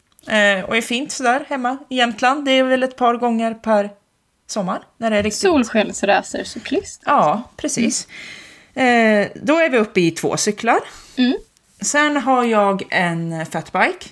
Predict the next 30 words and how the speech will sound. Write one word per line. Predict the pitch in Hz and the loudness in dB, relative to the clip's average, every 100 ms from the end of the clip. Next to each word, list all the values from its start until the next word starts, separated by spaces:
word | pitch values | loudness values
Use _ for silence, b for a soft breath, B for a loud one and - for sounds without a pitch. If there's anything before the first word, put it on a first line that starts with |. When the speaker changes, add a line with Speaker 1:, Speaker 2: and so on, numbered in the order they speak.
| _ _ _ _ | _ _ _ _
Speaker 1:
En | 202 190 | -4 -2
sån | 185 196 | -2 -2
där | 175 175 | -2 -4
cykel | 196 185 170 170 | -6 -8 -8 -6
med | 170 170 | -6 -8
stora | - 165 165 | -8 -6 -6
hjul. | 196 208 170 175 - _ | -2 -2 -2 -6 -12 _
Eller | 196 202 | -2 0
breda | 262 247 247 | 2 2 0
däck, | 190 208 139 - | 2 0 -2 -2
det | |
har | 196 | 0
vi | 160 | 0
väl | 160 | -4
pratat | 165 160 160 156 | -4 -6 -6 -10
om | 170 - | -12 -8
förut | 165 175 | -6 -4
också. | 185 - | -6 -8
Som | - 233 | -4 0
Speaker 2:
Ja, | |
Speaker 1:
man | 247 | 2
kan | 269 | 4
Speaker 2:
men | |
Speaker 1:
cykla | 294 294 | 2 2
Speaker 2:
det | |
Speaker 1:
på | 233 | 2
Speaker 2:
har | - | 0
vi. | |
Speaker 1:
snö | 202 147 | 0 -2
med. | 143 - | -4 -8